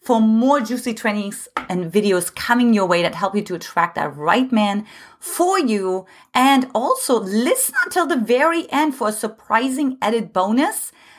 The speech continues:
that is really gonna be powerful in the whole process of really letting go of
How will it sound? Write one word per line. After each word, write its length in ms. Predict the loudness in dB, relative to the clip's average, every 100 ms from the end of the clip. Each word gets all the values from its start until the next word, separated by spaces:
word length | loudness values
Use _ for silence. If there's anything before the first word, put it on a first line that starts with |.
| _
that 340 | 2 2 -2 _ _
is 220 | -4 -4
really 300 | -6 -2 0
gonna 200 | 2 0
be 220 | 0 -4 -6
powerful 1500 | -16 -12 -4 0 2 2 2 2 0 -4 -2 0 -2 -6 -14 _ _
in 220 | 0 2
the 100 | 2
whole 200 | 0 -4
process 520 | -2 0 0 0 -6 -4
of 380 | 2 2 2 -4 _ _ -4
really 260 | 0 0 2
letting 380 | 0 0 -2
go 280 | 0 0 0 0
of 360 | 2 0 -4